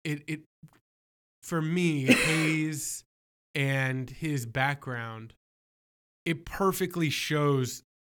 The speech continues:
th-, like, what we were talking about with, like, walking that tightrope. I mean, literally in episode one, we hear his partner say,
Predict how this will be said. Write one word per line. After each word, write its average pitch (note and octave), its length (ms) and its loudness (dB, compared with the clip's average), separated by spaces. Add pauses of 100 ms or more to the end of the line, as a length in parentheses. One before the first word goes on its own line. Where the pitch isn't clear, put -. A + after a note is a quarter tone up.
(220)
th-, B2+ 520 -12
like, C#3+ 300 -2
what D#3+ 100 -6
we D#3 80 -4
were C#3 40 0
talking C3 280 -2
about B2+ 120 -4
with, B2+ 120 -8
like, B2 180 -8
walking B2+ 360 -6
that A#2 160 -10
tightrope. - 500 -12 (1120)
I D#3 80 2
mean, D3+ 360 2
literally D#3+ 580 2
in C#3 80 0
episode C3 460 -2
one, A#2 540 -6
we C3 120 -6
hear C3 200 -4
his A#2+ 100 -6
partner A#2+ 380 -8
say, A#2 400 -12